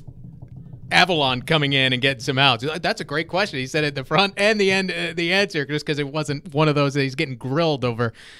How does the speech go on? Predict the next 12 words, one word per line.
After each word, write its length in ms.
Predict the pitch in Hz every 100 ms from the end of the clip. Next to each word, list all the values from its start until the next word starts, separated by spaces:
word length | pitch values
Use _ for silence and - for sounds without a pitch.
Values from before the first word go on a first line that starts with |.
| - -
uh, 260 | 117 104 113
who 220 | 147 143
he, 220 | 131 120 -
who 80 |
he 100 | 127
went 260 | 117 131 127
to 180 | 123 113
in 80 | 110
those 160 | 107
spots. 320 | - 143 127
Well, 100 | 156
listen, 220 | 277 -